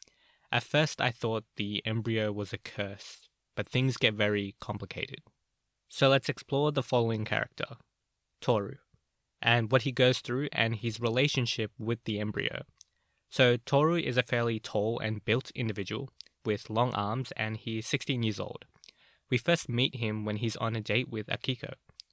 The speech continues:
We hear he has goals of wanting to become a samurai. Toru is also very interested in Nagi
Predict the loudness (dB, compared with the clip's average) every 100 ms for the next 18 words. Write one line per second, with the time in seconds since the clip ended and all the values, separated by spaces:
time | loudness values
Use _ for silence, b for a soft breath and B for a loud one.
0 | _ _ _ _ 2 4 2 2 0 -2
1 | -4 -2 -2 -2 -2 0 -2 -2 -4 -4
2 | -4 -2 -4 -6 -8 -6 -6 -6 -8 -8
3 | -8 -8 -12 -14 _ _ _ _ _ _
4 | 2 4 6 2 0 0 0 0 -2 2
5 | 2 0 -2 -4 -4 -4 -4 -2 -4 -4
6 | -6 -4 -6